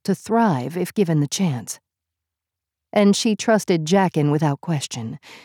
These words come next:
He would handle Kavalan well. She didn't need to worry about either of them. "Exubiter, sir." Kamara's voice rang over her nexus. "Go for Rake." "Sorry to disturb you, sir, but we've got a situation on the bridge,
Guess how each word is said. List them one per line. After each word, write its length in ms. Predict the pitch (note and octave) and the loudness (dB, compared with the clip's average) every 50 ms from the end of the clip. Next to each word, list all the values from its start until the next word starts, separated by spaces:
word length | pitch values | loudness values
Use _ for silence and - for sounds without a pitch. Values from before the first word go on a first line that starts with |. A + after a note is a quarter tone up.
| _ _ | _ _
He 180 | - C#4 C#4 B3+ | 0 2 4 4
would 160 | A#3 G#3+ F#3+ | 4 4 4
handle 340 | F3 G3+ G3 G3 F#3 F3+ D#3+ | 6 6 6 6 6 4 4
Kavalan 540 | - F3+ F3 D#3 D3+ D3 C#3+ C#3 C#3+ D3 | 2 2 2 2 2 2 2 2 2 2
well. 360 | D#3+ D#3+ C#3 A#2+ A2 - C2 - _ _ _ _ _ _ _ _ _ _ _ _ _ - | 2 2 0 -2 -6 -10 -16 -20 _ _ _ _ _ _ _ _ _ _ _ _ _ -8
She 200 | - - B3+ A#3+ | -2 2 2 4
didn't 340 | A#3+ A#3+ A#3+ A3+ A3 - - | 6 8 8 8 6 6 6
need 240 | G#3+ G#3+ G#3 G#3 F#3+ | 6 6 6 6 4
to 100 | G3 F#3 | 2 2
worry 340 | F3+ F3 E3 D#3 D#3+ D#3 D#3+ | 2 2 2 2 2 0 0
about 260 | D#3+ E3+ F3 F#3 G3+ - | 0 0 0 -2 -2 -2
either 300 | G3 F#3+ E3+ C#3+ C3 B2 | -2 -4 -2 -4 -4 -6
of 180 | B2+ B2+ - - | -8 -10 -10 -10
them. 180 | C3 D3 D3+ - _ _ _ _ _ _ _ _ _ _ _ _ _ _ _ _ _ _ _ - | -8 -8 -8 -10 _ _ _ _ _ _ _ _ _ _ _ _ _ _ _ _ _ _ _ 0
"Exubiter, 560 | - G#3+ G#3 G3 F#3+ A3 B3+ A#3 G#3+ F#3 D#3+ | 0 2 2 4 4 4 6 6 6 4 2
sir." 300 | C#3+ - F3 D3 D3 D#3 _ _ _ _ _ _ _ _ _ _ _ _ _ _ - | 2 2 2 2 0 -2 _ _ _ _ _ _ _ _ _ _ _ _ _ _ -2
Kamara's 560 | - A#3+ G#3+ G3 F#3 F3 D#3+ D3+ D3+ D3+ - - | 2 4 6 6 6 4 4 4 2 0 -2 -2
voice 440 | F#3+ E3+ F3 D#3+ C#3+ C3+ E3+ - - | 0 2 2 2 2 0 0 -2 0
rang 260 | G3 F#3 F3 E3+ D#3+ | 2 2 4 4 4
over 200 | D3 C#3 C3 C#3 | 4 2 2 0
her 120 | D3 D#3+ E3 | 2 2 4
nexus. 560 | E3+ E3+ D#3 - - - D3 D3 - - - _ _ _ _ _ _ _ _ _ _ _ _ _ _ _ - | 4 4 2 0 -4 -6 -4 -4 -4 -6 -8 _ _ _ _ _ _ _ _ _ _ _ _ _ _ _ 2
"Go 160 | G3 G3 F#3+ | 4 4 4
for 220 | F3+ - G#3 G3 | 4 4 4 4
Rake." 340 | G3+ G#3 G3+ F#3+ E3+ - - _ _ _ _ _ _ _ _ _ _ _ _ _ | 6 6 4 2 0 -2 -10 _ _ _ _ _ _ _ _ _ _ _ _ _
"Sorry 320 | - - - C4 C#4 D4+ D#4 | -4 2 2 4 6 6 6
to 100 | B3+ A#3 | 4 4
disturb 400 | F#3 F#3 - - G3 F#3+ F#3+ E3+ | 2 2 0 2 2 2 2 4
you, 100 | F#3+ F#3+ | 2 2
sir, 300 | F#3+ - A#3 G#3 G#3 G3+ | 2 2 2 4 4 2
but 240 | F#3 F3 F#3 F3 A3 | 2 2 0 0 2
we've 160 | A#3 B3+ A#3+ | 0 -2 2
got 180 | - C4 B3+ A3 | 2 2 4 4
a 60 | G3 | 4
situation 560 | - - G3 - - D#3+ E3 F3+ F3 A3 G#3 | 4 2 0 0 2 4 4 4 6 4 4
on 100 | F#3 E3+ | 4 4
the 60 | D3+ | 2
bridge, 360 | D3 C#3+ F#3+ G#3 A3+ A3 A3 | 2 2 2 2 2 2 0